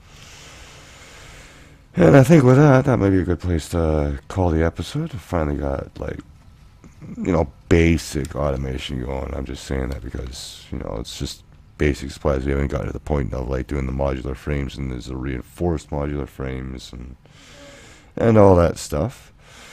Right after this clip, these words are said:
Uh, what we'll do quickly before we call this,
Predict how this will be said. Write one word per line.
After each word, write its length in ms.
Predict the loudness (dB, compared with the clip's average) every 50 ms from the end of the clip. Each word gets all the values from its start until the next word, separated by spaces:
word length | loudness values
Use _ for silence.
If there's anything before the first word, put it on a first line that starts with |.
| -20 -20 -20 -20 _ _ -10
Uh, 340 | -6 -4 -2 -2 -2 -2 -2 -2
what 160 | -4 -4 -4
we'll 200 | -4 -2 -2 -4
do 300 | -6 -2 -2 0 0 0
quickly 540 | -4 -8 -14 -10 -10 -10 -10 -8 -8 -6 -6
before 440 | -6 -8 -10 -12 -14 -8 -6 -6
we 140 | -4 -4 -6
call 400 | -8 -10 -8 -6 -2 -2 -2 -2
this, 540 | -4 -4 -6 -6 -8 -10 -14 -16 -18 -18 -20